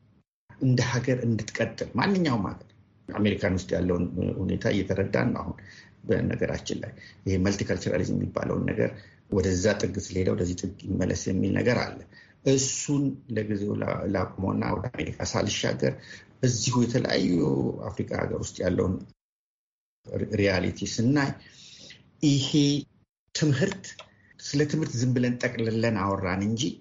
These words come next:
ትምህርት ምንድን ነው የሚለው እያንዳንዱ ኮንቴንት ውስጥ አልገባንም። ትምህርት ማለት ካሪክለም ነው። ቅድም ኢንፎ-፣ ፎርማል ያልኩት ማለት ነው። ያ ትምህርቱን ሼፕ የሚያደርገው፣ ትምህርቱን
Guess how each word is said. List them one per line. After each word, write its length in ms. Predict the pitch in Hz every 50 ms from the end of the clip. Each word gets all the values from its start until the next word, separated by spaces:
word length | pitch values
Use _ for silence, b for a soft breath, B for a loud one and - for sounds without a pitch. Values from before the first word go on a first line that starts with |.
| - - - - -
ትምህርት 340 | - 170 151 160 151 - - 113
ምንድን 360 | 113 131 147 135 123 123 113
ነው 140 | 113 107 104
የሚለው 540 | 104 104 101 95 101 104 110 101 92 90 92
እያንዳንዱ 580 | 95 90 92 113 98 101 104 101 98 95 95 90 95 -
ኮንቴንት 440 | - - 151 147 147 139 127 - -
ውስጥ 160 | 123 - - -
አልገባንም። 540 | 67 69 - 80 73 - 76 78 92 98 92
ትምህርት 320 | - - 127 123 120 - -
ማለት 240 | 104 101 92 123 127
ካሪክለም 420 | - - 117 123 - - 107 98 -
ነው። 120 | - - B B B B B B -
ቅድም 400 | - - 101 92 92 147 139 127 131
ኢንፎ-፣ 280 | 151 139 117 - - -
ፎርማል 460 | - - 165 143 139 131 127 120 101 101
ያልኩት 360 | 101 92 92 - - - - -
ማለት 300 | - - - - - -
ነው። 120 | - _ _ _ _ - 165 175 170 - - 131
ያ 120 | 135 143 143 143 147 147 143 - - - - _ _ _ _ _ _ _ _ _ _ _ _ -
ትምህርቱን 440 | - 139 135 147 135 - - 147 131
ሼፕ 300 | - - - 202 - -
የሚያደርገው፣ 500 | 113 90 90 82 71 - - - - -
ትምህርቱን 440 | - 127 123 120 - - - 135